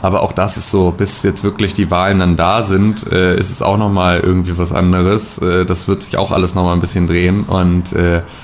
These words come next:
es ist zumindest eine Situation, dass man ja,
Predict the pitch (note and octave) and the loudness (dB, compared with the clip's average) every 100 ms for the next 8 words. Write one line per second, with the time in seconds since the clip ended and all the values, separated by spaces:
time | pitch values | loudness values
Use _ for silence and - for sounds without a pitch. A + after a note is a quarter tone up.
0 | - - - F2 - G#2 - - - F#2 | -20 -12 -4 -2 -2 -2 -2 -2 -4 -2
1 | - F#2 F#2+ G#2+ G2+ - E2 F2+ F#2 F2+ | 0 2 2 2 0 -2 0 2 2 2
2 | F2+ F2 G1+ G#1 F2 F#2 G2 F#2 F2+ F#2 | 0 0 -2 -4 -2 -2 0 0 0 0
3 | F#2+ F#2 F2+ F2+ - F2 F2+ F2+ F2 E2+ | 2 0 0 0 -2 0 2 2 2 2
4 | F2 | -2